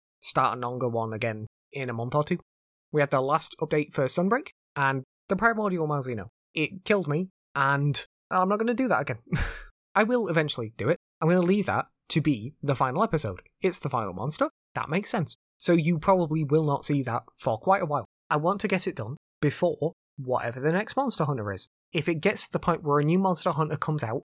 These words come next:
I will just stop the L P no matter what. Hopefully, though, I will have done all the hunts by then. I don't know if I've mentioned this before. I think I may have.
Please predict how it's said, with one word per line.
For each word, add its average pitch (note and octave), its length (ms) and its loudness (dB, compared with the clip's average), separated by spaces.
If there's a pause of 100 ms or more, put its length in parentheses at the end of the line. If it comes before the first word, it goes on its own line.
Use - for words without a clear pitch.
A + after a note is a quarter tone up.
I D3 80 2
will D3 180 0
just D3 220 -6
stop - 320 -2 (320)
the C#3+ 100 0
L C3 100 2
P B2+ 300 -4 (140)
no C3 80 -2
matter A#2 180 0
what. A2 220 -4 (260)
Hopefully, A#2+ 580 -2
though, B2 340 -2 (260)
I C#3 80 4
will C#3+ 180 2
have B2+ 80 -4
done C#3 200 4
all A#2 200 0
the A#2+ 120 -2
hunts F3 240 0
by - 180 0
then. G2 140 -6 (260)
I F#3+ 40 0
don't C4 140 2
know C4+ 120 2
if A#3 120 0
I've D#3 140 2 (240)
mentioned D3+ 360 -2
this D#3 140 0
before. F3 400 -2
I - 40 -4
think A#3 260 -4
I C#3 40 0
may A#2+ 200 -4
have. - 240 -12